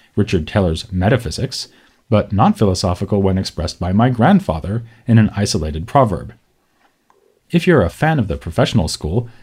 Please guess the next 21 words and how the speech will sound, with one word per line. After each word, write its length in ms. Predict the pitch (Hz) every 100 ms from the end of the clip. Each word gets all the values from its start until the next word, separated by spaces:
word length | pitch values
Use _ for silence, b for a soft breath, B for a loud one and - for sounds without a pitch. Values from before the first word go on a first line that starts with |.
| B
your 120 | 147
brow 320 | 151 95 98 104
would 220 | 104 90
wrinkle 340 | 113 120 110
right 240 | 90 80 80
about 280 | 78 73
here, 300 | - 73 131 b b b b
as 120 | 95
surely 340 | - 98 110 120
as 140 | 117
that 200 | 98 92
of 120 | 104
a 60 | 113
Spurs 400 | 113 - 110 113
fan 260 | - 80 87
hearing 360 | 95 95 92
rumors 360 | 101 110 110 104
of 140 | 98
Sol 260 | - 78 82
Campbell's 440 | - 80 73 78
defection. 580 | 104 - 113 - 64 117